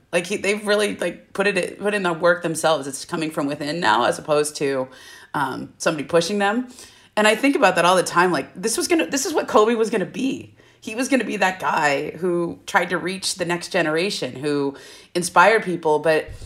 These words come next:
they, I mean, they would always meet up. Like, they, you know, their, their kids were playing in A A U tournaments, so they met up every couple of weeks. And,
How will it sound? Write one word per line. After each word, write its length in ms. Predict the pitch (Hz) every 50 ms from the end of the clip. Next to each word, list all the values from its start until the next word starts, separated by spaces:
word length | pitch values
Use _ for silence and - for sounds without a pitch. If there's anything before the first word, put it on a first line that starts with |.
| - - - - - -
they, 240 | 202 208 202 202 -
I 60 | 233
mean, 120 | 240 233
they 100 | 208 247 302
would 100 | 339 262
always 220 | 269 285 277 214
meet 200 | 226 220 226 240
up. 200 | 262 311 330 254
Like, 120 | 269 269
they, 160 | 277 214 220 214
you 140 | - -
know, 100 | 214 196
their, 200 | 180 196 190 196
their 160 | - - 196 185
kids 200 | - 214 202 202
were 80 | 202
playing 220 | 196 - 196 196 196
in 60 | 190
A 80 | 180
A 100 | 185 185 185
U 60 | 190
tournaments, 340 | 214 - 208 170 160 160 156
so 40 | -
they 100 | 170 175
met 160 | 170 160 165
up 100 | 175 175
every 200 | 175 170 165 180
couple 260 | 175 - 185 - 170
of 80 | 165 156
weeks. 440 | 147 185 220 220 - - - - - - - - - - - _ -
And, 440 | 185 180 175 170 165 165 160 135